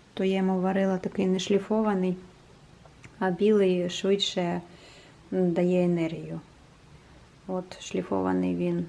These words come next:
нешліфований він більш корисний, типу там є клітковина, в білому цього немає, але зараз нам важливо, щоб в нього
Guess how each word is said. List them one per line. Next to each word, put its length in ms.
нешліфований 800
він 220
більш 240
корисний, 540
типу 280
там 260
є 200
клітковина, 800
в 40
білому 460
цього 300
немає, 560
але 160
зараз 500
нам 220
важливо, 540
щоб 200
в 60
нього 380